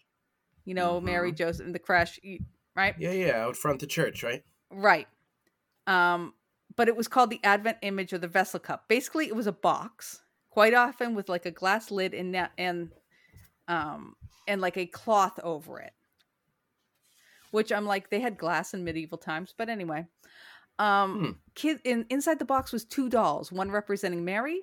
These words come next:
Speaker 1: and one representing baby Jesus. And the box was
Speaker 2: Okay.
Speaker 1: festively decorated with ribbons and flowers and sometimes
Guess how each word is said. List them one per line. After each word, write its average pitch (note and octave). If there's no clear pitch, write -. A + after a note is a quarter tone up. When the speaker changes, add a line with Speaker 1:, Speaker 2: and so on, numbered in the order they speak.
Speaker 1:
and G#3
one G#3+
representing F#3
baby E3
Jesus. -
And A3
the G#3+
box D4
was C3
Speaker 2:
Okay. D#3+
Speaker 1:
festively A3+
decorated G#3
with F#3+
ribbons F#3
and F#3+
flowers F3+
and F3+
sometimes A#3